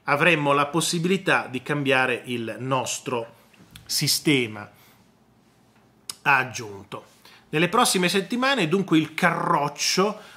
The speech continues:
proverà e provvederà a depositare un nuovo disegno di legge, <coughs> scusate, mirato a scoraggiare i giovani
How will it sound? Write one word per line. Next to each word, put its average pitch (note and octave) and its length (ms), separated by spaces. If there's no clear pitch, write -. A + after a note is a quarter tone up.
proverà F#3 840
e D3 120
provvederà G3 580
a B3+ 40
depositare E3+ 600
un D#3 80
nuovo F#3 240
disegno G3 320
di A3 100
legge, G#3 600
<coughs> - 520
scusate, D#3 560
mirato D3 460
a D3 300
scoraggiare F#3+ 760
i D3 140
giovani D3 600